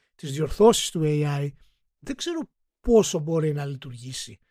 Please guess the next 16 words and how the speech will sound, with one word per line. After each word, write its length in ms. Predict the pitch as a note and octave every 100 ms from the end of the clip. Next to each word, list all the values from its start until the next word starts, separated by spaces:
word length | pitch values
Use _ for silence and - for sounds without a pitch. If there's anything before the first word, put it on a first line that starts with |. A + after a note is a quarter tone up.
| _ _ _
αυτό 260 | F3+ - F3
το 120 | D#3
πράγμα 280 | E3 D#3 D3
σε 120 | D#3
βάθος 320 | D3 C#3+ C#3
χρόνου 320 | - D3 C#3+
με 140 | C#3+ D3+
αυτό 280 | C#3+ -
το 120 | C#3 C#3+
ρυθμό. 420 | B2+ - B2+ - _ _ _
Εάν 180 | - F#3+
οι 60 | A3+
εταιρείες, 340 | G#3+ F#3+ G#3+
παραδείγματος 320 | G3 G3 G3
χάρη, 200 | - G#3
παίρνανε 600 | G3+ G3 G3+ G3 F#3 F3